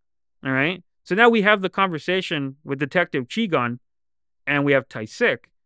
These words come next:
And he basically says, he goes, "Hey, man, we're both looking for Somi, but I'm gonna come after you. I'm gonna catch you, motherfuckers," basically what he tells him. Because he, he has broken a bunch of rules. And because, well, not because of him, but he was in,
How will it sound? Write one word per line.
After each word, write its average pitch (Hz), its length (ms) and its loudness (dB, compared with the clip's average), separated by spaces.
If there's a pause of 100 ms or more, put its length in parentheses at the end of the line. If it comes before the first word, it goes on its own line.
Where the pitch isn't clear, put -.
(500)
And 143 160 0
he 170 140 4
basically 208 480 2
says, 160 340 0
he 170 80 -4
goes, 143 160 -2
"Hey, 170 120 4
man, 131 280 0 (320)
we're 147 80 -2
both 170 280 4
looking 170 280 0
for 160 140 -8
Somi, 202 480 -2 (960)
but 139 560 0 (120)
I'm 175 120 -2
gonna 214 280 4
come 180 260 -2
after 170 240 4
you. 165 40 0
I'm 185 60 0
gonna - 100 -2
catch 170 340 -2
you, 151 60 -6
motherfuckers," 127 520 -6
basically 156 300 -2
what 120 80 -4
he 113 40 -10
tells 151 300 0
him. 107 80 -16 (520)
Because 147 280 0
he, 170 220 -4
he 185 180 -4
has 220 240 4
broken 190 360 0
a 143 40 0
bunch 151 260 0
of 113 100 -10
rules. 123 380 -6 (520)
And 143 120 0
because, 180 500 0
well, 180 140 0
not 226 200 2
because 147 360 -2
of 98 120 -20
him, 135 300 -2
but 117 260 -4 (440)
he 208 140 -4
was 202 220 0
in, 185 400 -2